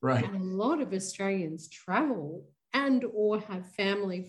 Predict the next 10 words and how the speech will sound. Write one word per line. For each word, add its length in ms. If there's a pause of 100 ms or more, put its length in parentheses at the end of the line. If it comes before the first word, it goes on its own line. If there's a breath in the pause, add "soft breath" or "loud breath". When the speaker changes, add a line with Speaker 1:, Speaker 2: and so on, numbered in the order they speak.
Speaker 2:
friends, 420
partners, 640
et 140
cetera, 560 (380 soft breath)
in 120
different 380
locations 880
or 140
vice 340
versa, 760